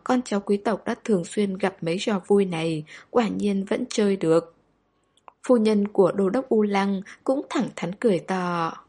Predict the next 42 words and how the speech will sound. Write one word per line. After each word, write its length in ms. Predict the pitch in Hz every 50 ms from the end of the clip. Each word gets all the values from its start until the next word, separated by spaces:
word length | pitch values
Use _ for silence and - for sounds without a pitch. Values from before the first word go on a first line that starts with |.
| _ _ _ - - - - _ _ -
"Thì 240 | - 254 214 190 185 -
ra 160 | 240 240 240
là 120 | 220 185 160
phu 220 | - - 214 214
nhân 220 | 202 202 208 202 196
giấu 240 | - - 175 170
nghề, 440 | 190 220 226 190 170 170 170 165 160 - - - - _
ắt 220 | - 381 403 403 349
là 240 | 247 233 220 196 180 -
vì 340 | - 202 190 185 185 180 180 180 -
giữ 220 | - - 220 254 294
mặt 280 | 370 359 277 254 -
mũi 280 | 196 202 220 - - - -
cho 180 | - - 233 233
chúng 240 | 226 - 202 190 208
tôi 240 | - 240 233 233
rồi." 420 | 220 - 180 165 170 175 175 151 - _ _ _ _ _ _ _ _ _ _ _ _ _ _ _ _ _ -
Lập 180 | 196 196 180 - -
tức 160 | 277 277 277 262 247 -
các 180 | 294 285 277 -
vị 100 | 240 214
phu 120 | - - 208
nhân 260 | 196 190 190 180 175
đô 140 | 196 185 180
đốc 180 | 202 247 262 -
khác 320 | - - 294 302 349 370 - - - - -
cũng 160 | - 262 - 277
luôn 280 | 294 294 302 285 247
miệng 160 | 247 - -
tán 260 | - - 170 175 180 202
dương, 440 | 208 - 233 240 233 233 220 202 202 _ _
khen 360 | - - - 220 202 185 185
không 300 | 190 - - 240 220 220
dứt 240 | 220 - 392 - -
lời. 440 | 202 180 165 160 156 151 147 143 147 - _ _ _ _ _ _ _ _ _ _ _ - - -
Dẫu 200 | - - 226 262
sao 320 | - - 247 220 208 202
cũng 180 | 202 - 226 -
là 140 | 294 285 240
người 160 | 196 165 170
phụ 180 | - - 180
nữ 200 | 190 202 208 262